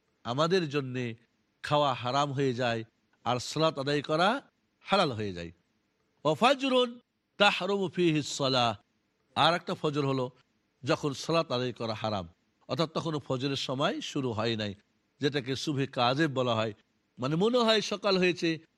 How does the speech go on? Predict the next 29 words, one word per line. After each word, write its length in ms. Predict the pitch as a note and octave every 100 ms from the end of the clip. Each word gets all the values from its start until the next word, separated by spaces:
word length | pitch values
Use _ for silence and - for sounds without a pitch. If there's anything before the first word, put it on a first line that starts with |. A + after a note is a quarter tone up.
| _
কিন্তু 260 | E3 D3+ D#3
তখনও 360 | D3 B2+ D#3 F3+
সকাল 400 | D3 B2 D#3 C4 D#4 _ _ -
হয় 220 | C#3+ C3+
নাই। 160 | A#2 G#2+ _ _ _ _ _ _ -
অর্থাৎ 280 | D3+ E3+ D#3+
সালাতু 380 | E3 E3+ E3 D#3+
সুবহ, 320 | - G#3 F#3+ _ _ -
সকালের 480 | A3 G#3+ A3+ G#3+
ফজরের 460 | F3 F#3 F3+ A3+ A3
নামাজ 280 | F#3 F3 E3
সেখানে 320 | - E3 D3+ D3
পড়া 280 | C#3 C#3 C3
চলে 260 | F#3+ G3+ F3+
না, 120 | E3+ E3 _ _ -
কিন্তু 220 | F3 D3+ D3+
সেখানে 380 | - C#3+ C3 B2+
খানা 320 | - C3 C3
খাওয়া 280 | B2 C#3+ E3 G3+
জায়েজ। 360 | B2+ A2 G2 F2+ _ _ _ D3+
এই 100 | E3
জন্য 140 | F#3+
আল্লাহর 300 | D#3+ D#3+ E3+
নবী 180 | D3+ C#3
আলাইহিস 240 | C#3 C#3+ -
সালাতু 220 | C#3 B2
ওয়াস 120 | B2
সালামের 340 | - C#3 C3+ A2+
যুগে 280 | A2+ A2